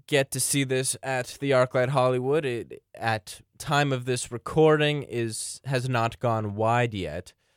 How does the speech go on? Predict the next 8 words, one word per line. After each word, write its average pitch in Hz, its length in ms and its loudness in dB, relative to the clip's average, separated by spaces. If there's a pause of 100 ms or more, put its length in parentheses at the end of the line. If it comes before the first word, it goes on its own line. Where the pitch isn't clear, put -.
(540)
Um, 107 580 0 (1120)
but 120 300 -2
Portrait 220 400 2
of 160 100 0
a 143 60 0
Lady 139 340 2
on 120 240 -4
Fire 113 640 0